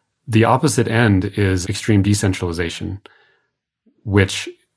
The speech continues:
first of all, is impossible and very unnatural. But if you take it to the extreme, it means, like, even the organization of the cells in your body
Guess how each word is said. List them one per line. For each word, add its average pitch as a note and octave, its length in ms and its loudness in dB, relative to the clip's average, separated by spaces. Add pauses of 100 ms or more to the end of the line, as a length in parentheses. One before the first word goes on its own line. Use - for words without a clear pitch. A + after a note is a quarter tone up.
(240)
first A#2 240 0
of A2 60 2
all, G2+ 100 6
is F#2+ 100 2
impossible F#2+ 640 0
and F2+ 320 -6
very G2+ 340 0
unnatural. F2+ 720 -2
But F#2 120 -2
if F2+ 100 -4
you F#2+ 60 0
take G#2+ 200 0
it G#2 100 0
to - 80 -10
the F#2 100 0
extreme, G#2 440 2
it F#2 80 -4
means, F#2 220 0
like, F2+ 180 -2
even G2 320 0
the F2+ 200 -2
organization F#2+ 680 -2
of F2 140 -6
the F2+ 100 -6
cells F#2 380 2
in F#2 80 -2
your E2+ 100 -6
body F2+ 440 0